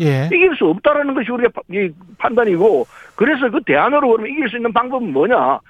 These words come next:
Speaker 1: 음.
Speaker 2: 이낙연 후보가 나서면은 이길 수 있다. 중도도 끌어올 수 있고,
Speaker 1: 음.
Speaker 2: 이재명 후보의 지지층들도 끌고 올 수 있기 때문에 이 승리가 확실한 이 카드다.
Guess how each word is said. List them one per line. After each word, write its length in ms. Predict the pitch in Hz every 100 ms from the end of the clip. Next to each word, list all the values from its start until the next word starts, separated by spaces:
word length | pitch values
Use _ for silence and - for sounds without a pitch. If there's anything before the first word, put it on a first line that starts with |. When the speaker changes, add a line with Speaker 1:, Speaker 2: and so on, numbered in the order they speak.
| 147
Speaker 1:
음. 220 | 127 110 147
Speaker 2:
이낙연 500 | 254 294 302 330 285
후보가 320 | 285 302 269
나서면은 540 | 175 196 254 247 233
이길 180 | 240 240
수 120 | -
있다. 400 | 247 - - - - -
중도도 340 | 220 294 269
끌어올 340 | 294 240 254
수 100 | 226
있고, 400 | 240 - 160 123 -
Speaker 1:
음. 260 | 151 131 104 - - 185
Speaker 2:
이재명 400 | 226 277 285 254
후보의 360 | 269 262 247
지지층들도 640 | 208 254 233 247 240 220 202
끌고 280 | 226 208
올 100 | 240
수 80 | 226
있기 140 | 220 240
때문에 540 | 214 165 185 226 131 -
이 40 | 392 320
승리가 300 | 240 277 269
확실한 520 | - - 302 285 277 285
이 240 | 202 165 - _ _ _
카드다. 520 | 247 226 196 180